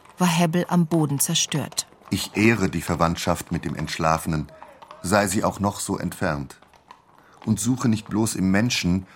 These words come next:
Speaker 2: sondern in allem, was lebt und webt, ein unergründliches, göttliches Geheimnis, dem man durch Liebe näher kommen kann. So hat das Tier mich veredelt und meinen Gesichtskreis erweitert.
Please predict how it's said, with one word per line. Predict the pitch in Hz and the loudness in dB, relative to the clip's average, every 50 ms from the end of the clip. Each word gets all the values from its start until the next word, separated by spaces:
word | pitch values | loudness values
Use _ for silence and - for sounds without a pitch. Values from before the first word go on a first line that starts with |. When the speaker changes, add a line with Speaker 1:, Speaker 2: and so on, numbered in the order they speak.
| - - - | -20 -18 -8
Speaker 2:
sondern | - - 101 98 98 92 85 | 0 2 4 4 4 4 4
in | 90 90 - - | 2 0 2 2
allem, | 107 113 110 95 85 82 78 | 2 4 4 4 2 2 2
was | 85 82 - | 0 -2 -2
lebt | 82 85 87 98 113 120 - - - | -2 0 2 2 2 0 -2 -4 -6
und | - 87 - 71 | -6 -6 -2 0
webt, | 90 98 110 117 - - - - - - - - - - | 2 2 2 0 -2 -8 -16 -20 -20 -20 -20 -20 -20 -6
ein | - - 104 | -2 -2 -2
unergründliches, | - - 139 151 151 - - 113 101 95 92 107 117 113 - 117 107 - 107 - - - - | 0 2 2 2 2 0 0 -2 -2 0 0 0 0 0 -2 -4 -6 -4 -4 -4 -6 -4 -2
göttliches | - 104 - - - 101 - - - - | -2 -2 -2 -2 -6 -6 -6 -4 -6 0
Geheimnis, | - 95 80 85 92 98 107 104 101 101 95 - - _ _ _ _ _ _ _ _ _ _ | 0 2 4 4 4 4 4 4 2 0 0 -4 -6 _ _ _ _ _ _ _ _ _ _
dem | - - 98 98 98 | -2 2 2 4 6
man | 95 92 95 | 4 4 4
durch | 92 92 85 - | 2 0 0 0
Liebe | 90 92 107 101 110 | -2 -2 0 2 4
näher | 104 98 98 101 92 80 78 | 6 6 6 6 4 2 0
kommen | - - 78 71 71 71 | -2 -4 -4 -4 -6 -6
kann. | - - 71 67 65 64 - _ _ _ _ - _ _ _ - _ _ - - - - - | -6 -6 -6 -6 -6 -10 -14 _ _ _ _ -20 _ _ _ -20 _ _ -20 -20 -20 -14 -8
So | - 95 110 131 143 127 110 | 0 4 6 6 6 6 4
hat | 113 113 - | 0 0 0
das | 101 - - - | -2 -2 -2 -2
Tier | - - 120 123 110 | 0 2 4 4 4
mich | 101 98 - - | 2 0 -2 -2
veredelt | - 87 - - 87 98 98 120 120 117 113 - - - - - - - | -2 -2 0 2 0 2 2 2 2 0 0 -6 -14 -20 -20 -20 -10 -4
und | - 104 92 | 0 2 4
meinen | 101 101 98 98 | 4 4 4 4
Gesichtskreis | 92 95 80 107 107 - - - - - - - 92 92 90 - | 2 2 2 0 0 0 -2 -4 -6 -4 -2 0 0 0 0 -2
erweitert. | - - 85 82 85 90 87 - - - - - | -4 -4 -2 0 0 -2 -2 -4 -8 -12 -12 -14